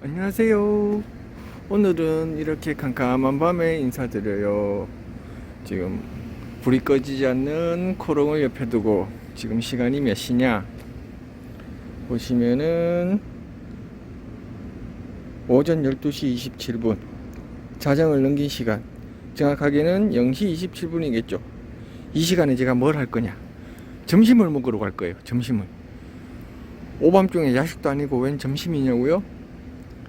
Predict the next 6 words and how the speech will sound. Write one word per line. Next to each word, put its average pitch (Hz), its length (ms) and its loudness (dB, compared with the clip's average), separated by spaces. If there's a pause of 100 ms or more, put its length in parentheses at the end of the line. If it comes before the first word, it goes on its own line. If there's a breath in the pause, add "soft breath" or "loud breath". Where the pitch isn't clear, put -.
(280)
제가 135 240 4
지금 143 480 2 (1000 loud breath)
야간 170 280 6
근무조라 147 640 2 (440)
저에게는 143 500 4
지금이 131 480 2